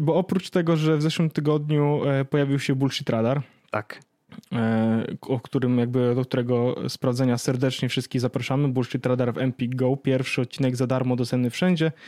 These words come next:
Speaker 1: E, każde kolejne są, e, co prawda za paywallem, natomiast z kodem bullshit trzydzieści dostaniecie,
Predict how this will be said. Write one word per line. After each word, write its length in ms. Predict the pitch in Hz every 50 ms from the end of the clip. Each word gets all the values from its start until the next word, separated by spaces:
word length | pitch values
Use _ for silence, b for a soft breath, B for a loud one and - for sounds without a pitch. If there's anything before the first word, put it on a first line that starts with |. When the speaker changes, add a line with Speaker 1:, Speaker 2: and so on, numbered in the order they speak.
| B B B B B B B B 139 B -
Speaker 1:
E, 320 | 131 127 123 123 123 123
każde 400 | - - 151 147 139 139 143 131
kolejne 540 | - - 143 131 135 139 139 135 131 127 123
są, 380 | - - 131 123 120 123 127 135 b b b b b b _
e, 340 | - 123 117 117 117 117 117
co 140 | - - 127
prawda 520 | - - 160 170 175 160 147 139 123 123
za 120 | 127 139 123
paywallem, 400 | - 131 123 131 160 175 175 160
natomiast 640 | 147 131 - 139 135 131 123 - - - - - -
z 120 | - - -
kodem 280 | - 139 131 131 127
bullshit 440 | 120 131 143 143 - - 127 - -
trzydzieści 580 | - - - - 127 127 131 131 - - 151 143
dostaniecie, 640 | 123 113 - - 120 120 120 117 - - 117 120